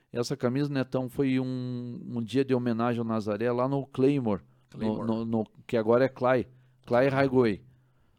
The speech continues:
Speaker 1: Essa é a camisa oficial do, da banda de Chadetes. Tem um fã-clube lá, o pessoal acha no, no Facebook.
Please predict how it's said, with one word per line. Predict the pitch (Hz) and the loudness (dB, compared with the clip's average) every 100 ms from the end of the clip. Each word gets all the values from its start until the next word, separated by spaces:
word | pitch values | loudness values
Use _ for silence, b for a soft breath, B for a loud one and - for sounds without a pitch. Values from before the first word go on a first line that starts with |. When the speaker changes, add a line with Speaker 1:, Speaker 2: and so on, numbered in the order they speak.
| _ _ - | _ _ -2
Speaker 1:
Essa | 120 120 | 0 0
é | |
a | 131 | -4
camisa | 120 120 117 | -4 -4 -4
oficial | 113 - 113 117 110 | -4 -6 -4 2 2
do, | 110 110 | 2 0
da | 107 | 0
banda | 101 107 107 | 0 -2 -4
de | - | -4
Chadetes. | 117 110 123 - | -6 -4 -4 -8
Tem | - 113 | -8 -4
um | 117 | -4
fã-clube | 110 117 107 110 120 113 | -4 -6 -6 -4 -4 -4
lá, | 107 110 | -4 -4
o | |
pessoal | 104 101 110 107 101 _ _ _ - | -6 -6 -4 -2 -4 _ _ _ -6
acha | 117 113 117 | -4 -2 -4
no, | 110 107 107 104 104 110 | -4 -2 0 0 -2 -6
no | 107 | -8
Facebook. | 95 110 - 120 131 139 | -8 -8 -8 -6 -6 -8